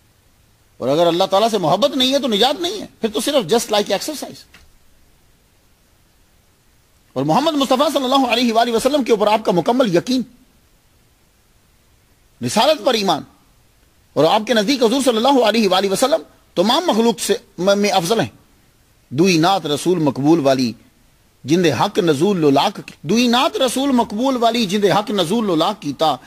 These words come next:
वाली करके मर्तबा वदा देता, सब खल्क दे ऐब थी पाक कीता। और खास तौर पर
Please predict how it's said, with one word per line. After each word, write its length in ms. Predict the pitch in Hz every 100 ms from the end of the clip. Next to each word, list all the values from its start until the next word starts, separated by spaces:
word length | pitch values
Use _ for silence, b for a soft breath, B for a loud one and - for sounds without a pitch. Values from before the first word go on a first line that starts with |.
| B 143
वाली 240 | 180 202
करके 340 | 214 240 -
मर्तबा 420 | 170 160 170 180 185
वदा 300 | 147 135 131
देता, 300 | 160 156 135
सब 200 | 160 143
खल्क 220 | 196 214
दे 140 | 165 160
ऐब 320 | 151 170 156
थी 80 | 151
पाक 260 | 127 156 - -
कीता। 220 | - _ _ _ _ _ _ _ _ _ _ _ _ _ _ _ _ _ _ _ _ _ _ _ _ _ _ _ -
और 440 | 202 294 - - _ _ -
खास 320 | 269 339 -
तौर 180 | 226 151
पर 220 | 120